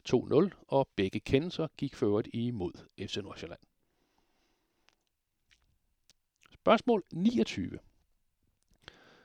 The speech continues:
Hvilken Premier League-klub spiller deres hjemmekampe på Selhurst Park? Svaret er, det gør Crystal Palace.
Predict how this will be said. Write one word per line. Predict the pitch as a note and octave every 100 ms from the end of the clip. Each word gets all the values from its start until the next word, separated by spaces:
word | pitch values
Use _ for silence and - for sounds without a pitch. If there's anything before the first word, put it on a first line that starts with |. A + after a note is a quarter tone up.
| _ -
Hvilken | A2 F3+ G3
Premier | F3+ D#3+
League-klub | F#3 - G#3 -
spiller | - G#2 A#2
deres | B2+ B2+ -
hjemmekampe | F#2 G#2 A2+ G2+ A2+
på | - G#2+
Selhurst | - E2+ F2+ F2
Park? | - - - - _ _ _ _ _ _ _ _
Svaret | - F#2 F#2
er, | C#3 - _ _ _ _ _ _ _ _ -
det | G2
gør | -
Crystal | - C#3 - E3
Palace. | - - - -